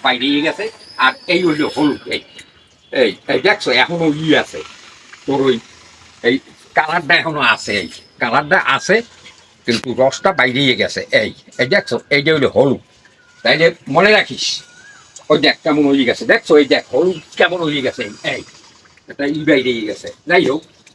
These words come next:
তাইলে কি হইলো? আধা কেজি নিমের পাতা, আধা কেজি মামা কলার পাতা লতা সহ, আর নিম পাতা আধা কেজি, আর হলুদ আধা কেজি, আর সখী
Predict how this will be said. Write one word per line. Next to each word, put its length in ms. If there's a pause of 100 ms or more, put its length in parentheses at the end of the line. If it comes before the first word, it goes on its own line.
(220)
তাইলে 220
কি 180
হইলো? 300 (920)
আধা 260
কেজি 440 (160)
নিমের 400
পাতা, 280 (300)
আধা 240
কেজি 300
মামা 460
কলার 340 (160)
পাতা 320
লতা 340
সহ, 340 (520)
আর 220
নিম 360
পাতা 400 (260)
আধা 240
কেজি, 340 (380)
আর 120 (240)
হলুদ 320 (300)
আধা 260
কেজি, 380 (240)
আর 100
সখী 460